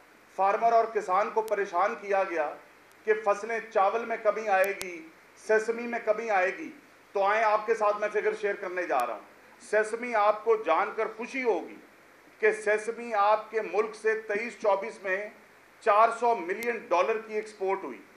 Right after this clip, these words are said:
اور لگی کتنی؟ نو لاکھ ایکڑ۔ اس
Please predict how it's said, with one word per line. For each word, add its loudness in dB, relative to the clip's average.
اور 8
لگی 0
کتنی؟ -10
نو 0
لاکھ 0
ایکڑ۔ -6
اس -4